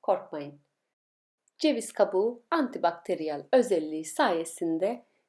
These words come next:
dişteki tartarlar, diş taşı ve plaktan kurtulmanın en etkili ve doğal yöntemidir. Bunu sadece bir ay kullanacaksınız. Sonrasında dişlerinizdeki değişimi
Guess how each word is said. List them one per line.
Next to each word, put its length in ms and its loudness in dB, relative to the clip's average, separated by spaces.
dişteki 760 0
tartarlar, 840 2
diş 200 -8
taşı 520 -4
ve 160 -4
plaktan 640 -2
kurtulmanın 800 0
en 300 2
etkili 680 -2
ve 240 -2
doğal 300 2
yöntemidir. 720 -2
Bunu 400 -2
sadece 600 -2
bir 200 -6
ay 200 -4
kullanacaksınız. 960 -4
Sonrasında 840 -4
dişlerinizdeki 760 -6
değişimi 580 -6